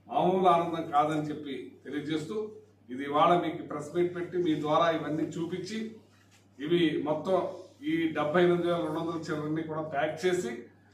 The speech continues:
రేపు మార్నింగ్ జెండాతోటి మరి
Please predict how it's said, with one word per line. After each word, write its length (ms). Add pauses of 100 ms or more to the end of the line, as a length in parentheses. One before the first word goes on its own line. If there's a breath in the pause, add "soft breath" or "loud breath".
(160 soft breath)
రేపు 360
మార్నింగ్ 380
జెండాతోటి 880 (500)
మరి 500